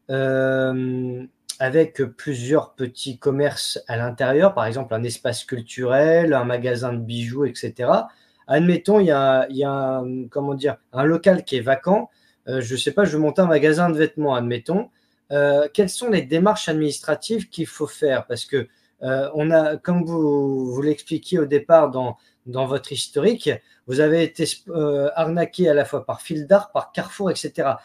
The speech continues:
Donc, combien y a-t-il fr-, vraiment de, j'allais dire, de, comment, de, d'institutions à qui il faut rendre des comptes dans ces cas-là ? Parce que c'est un magasin au sein d'un grand magasin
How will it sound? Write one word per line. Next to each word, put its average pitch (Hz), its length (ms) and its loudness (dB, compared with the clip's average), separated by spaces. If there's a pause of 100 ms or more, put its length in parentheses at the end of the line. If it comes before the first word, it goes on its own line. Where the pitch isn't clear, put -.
(200)
Donc, 151 380 -4
combien 220 300 2
y 196 100 4
a-t-il 202 340 -2
fr-, 165 220 -10 (180)
vraiment 190 300 2
de, 147 300 0 (260)
j'allais 147 180 2
dire, 160 240 2
de, 131 640 -2 (500)
comment, 143 440 -4
de, 135 600 -2
d'institutions 185 800 0
à 214 80 4
qui 226 140 -6
il 196 100 2
faut 170 180 -4
rendre 175 260 2
des 160 180 -2
comptes 208 240 0
dans 151 120 0
ces 156 200 -8
cas-là ? 156 300 4
Parce - 200 -6
que 135 100 -6
c'est - 240 -8
un 165 80 4
magasin 170 600 2 (200)
au 214 140 8
sein 196 300 4
d'un 147 160 2
grand 139 260 -2
magasin 139 680 -2